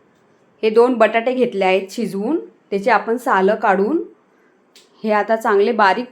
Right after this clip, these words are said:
कुस्करून घेणार आहोत. ह्याच्यामध्ये एकही गाठ नाही राहिली पाहिजे. हे बघा, चांगले बारीक करून घ्यायचे आहे. आता हे चांगले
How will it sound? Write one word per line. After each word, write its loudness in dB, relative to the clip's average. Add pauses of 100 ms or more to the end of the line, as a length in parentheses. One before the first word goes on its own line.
(100)
कुस्करून -6
घेणार 0
आहोत. -4 (2500)
ह्याच्यामध्ये 0
एकही -2
गाठ 0
नाही -2
राहिली -6
पाहिजे. -4 (800)
हे -6
बघा, 0
चांगले 0
बारीक 0
करून 0
घ्यायचे -4
आहे. -4 (2000)
आता -8
हे -6
चांगले 2